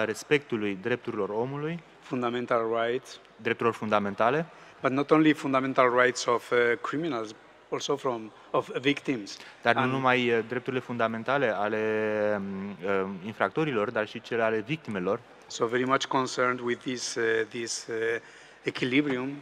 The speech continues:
Speaker 2: that we always need to, to, to find in criminal law and criminal policy.
Speaker 1: Uh, și de asemenea foarte interesat în acest echilibru pe care trebuie să-l avem în, uh, aplicarea dreptului penal
Speaker 2: Between protections of,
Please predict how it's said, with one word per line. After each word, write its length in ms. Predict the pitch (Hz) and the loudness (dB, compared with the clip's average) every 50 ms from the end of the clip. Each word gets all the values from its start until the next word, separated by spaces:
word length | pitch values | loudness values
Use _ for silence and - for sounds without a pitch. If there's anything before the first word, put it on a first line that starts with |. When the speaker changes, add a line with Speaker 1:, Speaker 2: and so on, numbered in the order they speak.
| - - 131 123 - - 123 117 127 143 139 117 | -16 -18 -20 -20 -20 -20 -18 -14 -12 -10 -8 -4
Speaker 2:
that 180 | 127 123 120 - | -2 -2 -2 -2
we 320 | 123 127 131 123 120 120 | -2 -2 0 0 0 2
always 400 | 123 135 131 127 131 117 110 - | 2 2 2 2 0 0 -2 -4
need 340 | 127 127 131 120 - 113 107 - | -4 -4 -4 -4 -4 -8 -8 -6
to, 120 | 127 120 | -8 -8
to, 180 | - - 123 117 | -8 -8 -10 -10
to 140 | - - 113 | -8 -10 -12
find 420 | - - 131 120 123 120 113 113 | -4 -2 0 0 0 0 -4 -6
in 160 | 113 107 107 | -8 -8 -8
criminal 440 | 107 - - 135 120 120 113 107 113 | -10 -10 -10 -8 -8 -8 -8 -6 -6
law 240 | 117 123 123 120 113 - - - - - - - - | -4 -4 -4 -4 -6 -8 -16 -20 -20 -20 -20 -10 -8
and 140 | 117 113 | -8 -6
criminal 360 | - 131 127 123 123 120 113 - | -4 -4 -4 -2 -2 -2 -2 0
policy. 420 | - 139 123 123 123 123 - 117 104 104 - - - - - - - - - - | 2 2 2 2 2 -2 -6 -10 -12 -12 -14 -20 -20 -20 -20 -20 -20 -20 -14 -2
Speaker 1:
Uh, 280 | - 104 107 107 107 104 | 2 4 4 4 4 0
și 260 | - - - - 120 | -4 -8 -8 -6 -2
de 100 | 120 120 | 0 0
asemenea 300 | 117 - 147 139 131 - | 0 0 -2 -4 -2 -2
foarte 200 | 151 135 - 135 | -2 -4 -2 -4
interesat 360 | 131 127 127 123 - 151 139 | -2 -2 -2 -2 -2 -4 -4
în 80 | 147 131 | -2 -4
acest 340 | 123 - 135 123 - - | -2 -2 -6 -8 -2 0
echilibru 420 | 131 120 - 127 127 147 151 151 143 | 0 0 2 0 0 0 0 0 -2
pe 100 | - 123 | -2 2
care 140 | 127 117 113 | 2 2 2
trebuie 220 | 110 - 120 - | 2 -2 -6 -4
să-l 140 | - 120 110 | -2 0 2
avem 380 | 107 107 107 143 156 156 135 | 2 2 2 2 0 2 2
în, 220 | 113 107 110 113 113 | 0 -2 -2 -2 -2
uh, 480 | 113 113 113 113 113 110 113 107 107 98 - | -2 0 0 0 0 0 0 0 -2 -4 -6
aplicarea 460 | 110 113 - - 117 - 143 131 123 | -8 -8 -6 -6 -2 0 2 2 2
dreptului 360 | 117 123 113 - - 110 113 | 0 -2 -6 -6 -4 -6 -6
penal 520 | 110 - 110 107 120 135 131 107 101 104 - - - - | -4 -4 -4 -4 -2 0 0 0 -2 -4 -8 -14 -20 -16
Speaker 2:
Between 420 | - 123 120 - - - 120 117 113 | -4 -4 -4 -2 -2 -2 -2 -2 0
protections 600 | - 123 117 - 127 117 - - 135 123 110 - | 0 0 2 2 2 0 0 -2 -4 -4 -4 -4
of, 300 | 139 156 - 147 120 | -4 -2 0 -2 -2